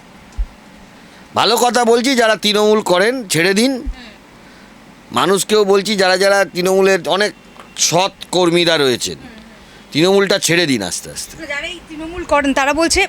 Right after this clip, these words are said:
Speaker 2: আমরাও আরজি, মানে, কুণালবাবু তিনি বারবার বলছেন যে আমরাও আরজি করের ঘটনার প্রতিবাদ করছি, আমরা দোষী বা দোষীদের শাস্তির দাবি করছি, কিন্তু এইটা নিয়ে যারা কুরাজনীতি করছে, সেটার তারা বিরোধিতা করছেন। পদত্যাগ কেন দাবি করছেন, রাজনীতি কেন করছে, এটা প্রশ্ন।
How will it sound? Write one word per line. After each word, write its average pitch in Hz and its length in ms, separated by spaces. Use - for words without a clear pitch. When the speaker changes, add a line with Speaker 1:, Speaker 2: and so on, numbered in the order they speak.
Speaker 2:
আমরাও 311 280
আরজি, 302 260
মানে, 285 260
কুণালবাবু 330 500
তিনি 302 200
বারবার 220 320
বলছেন 196 300
যে 311 80
আমরাও 381 340
আরজি 247 300
করের 302 240
ঘটনার 262 320
প্রতিবাদ 254 360
করছি, 269 300
আমরা 233 240
দোষী 226 600
বা 214 140
দোষীদের 226 540
শাস্তির 247 400
দাবি 214 240
করছি, 196 340
কিন্তু 494 320
এইটা 339 300
নিয়ে 453 140
যারা 466 140
কুরাজনীতি 392 680
করছে, 247 600
সেটার 381 360
তারা 302 160
বিরোধিতা 240 400
করছেন। 220 300
পদত্যাগ 392 560
কেন 262 220
দাবি 220 240
করছেন, 208 400
রাজনীতি 339 500
কেন 285 200
করছে, 240 300
এটা 330 120
প্রশ্ন। 285 460